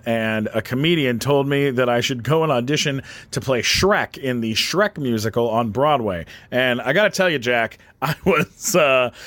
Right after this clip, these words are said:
pretty insulted, okay? I was like, "What about me makes you think that I,"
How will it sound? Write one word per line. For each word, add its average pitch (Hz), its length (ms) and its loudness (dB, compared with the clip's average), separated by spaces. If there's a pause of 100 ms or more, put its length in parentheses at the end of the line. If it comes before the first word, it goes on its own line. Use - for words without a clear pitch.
(220)
pretty 403 300 4
insulted, 196 760 0 (120)
okay? 175 400 2
I 175 160 0
was 165 220 0
like, 180 200 2
"What 202 200 2
about 233 300 2
me 165 560 0 (280)
makes 165 300 0
you 170 80 2
think 147 340 0
that 151 140 2
I," 170 480 0